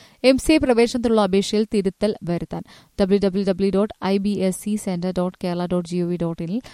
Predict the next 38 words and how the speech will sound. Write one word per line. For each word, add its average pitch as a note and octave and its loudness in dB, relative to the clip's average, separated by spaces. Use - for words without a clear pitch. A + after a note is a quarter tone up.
പതിനാറ് A3 2
വരെ F3+ -2
അവസരം. - -12
വിവരങ്ങൾക്ക് F3+ -2
പൂജ്യം A#3+ 2
നാല് A#3 2
ഏഴ് A3 2
ഒന്ന് G3 0
രണ്ട് G3+ 0
മൂന്ന് G3 -2
രണ്ട് F#3+ -4
നാല് F#3+ -4
മൂന്ന് F#3+ -2
ഒമ്പത് F3+ -4
ആറ്, E3 -4
രണ്ട് A3+ 4
അഞ്ച് A#3+ 4
ആറ് A3 4
പൂജ്യം G3+ 0
മൂന്ന് G3 0
രണ്ട്, F#3 -2
രണ്ട് A3+ 0
അഞ്ച് B3+ 2
ആറ് A3+ 2
പൂജ്യം G#3 0
മൂന്ന് G3+ -2
ആറ് F#3 -4
മൂന്ന്, F3 -4
രണ്ട് G3+ -2
അഞ്ച് A3+ 0
ആറ് G#3+ 0
പൂജ്യം G3+ -4
മൂന്ന് F#3+ -4
ആറ് F3+ -4
നാല്. F3+ -6
സി - -8
എ F#3 -2
പരീക്ഷാഫലം. F3+ -6